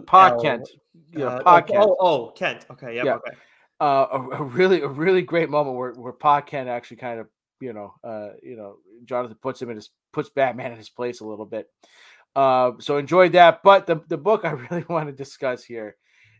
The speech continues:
Speaker 1: is, uh, Sandman, the Sandman Universe, Nightmare Country number two.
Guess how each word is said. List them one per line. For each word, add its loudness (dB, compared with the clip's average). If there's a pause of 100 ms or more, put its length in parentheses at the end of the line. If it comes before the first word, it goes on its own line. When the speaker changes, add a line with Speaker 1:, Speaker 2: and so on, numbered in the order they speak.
(100)
Speaker 1:
is, -10
uh, -2
Sandman, -2
the -10
Sandman -4
Universe, -10
Nightmare -8
Country -14
number -14
two. -16